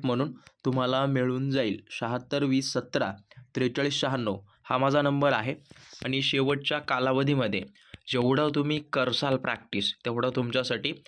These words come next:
म्हणजे एक वेळा ही नजर या ठिकाणी फिरून जा की कशा पद्धतीचे हे प्रश्न वगैरे असतील, जीकेचे येऊ शकतात.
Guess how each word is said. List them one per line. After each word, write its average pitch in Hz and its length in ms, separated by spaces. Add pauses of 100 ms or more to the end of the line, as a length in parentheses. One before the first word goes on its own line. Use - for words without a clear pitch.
(200)
म्हणजे 175 320
एक 180 200
वेळा 185 140
ही 196 380
नजर 160 460 (320)
या 131 60
ठिकाणी 156 320
फिरून 190 500
जा 117 140 (420)
की 175 80
कशा 175 300
पद्धतीचे 147 520
हे 147 120
प्रश्न 139 340
वगैरे 131 340
असतील, 120 480
जीकेचे 123 360
येऊ 131 220
शकतात. 117 520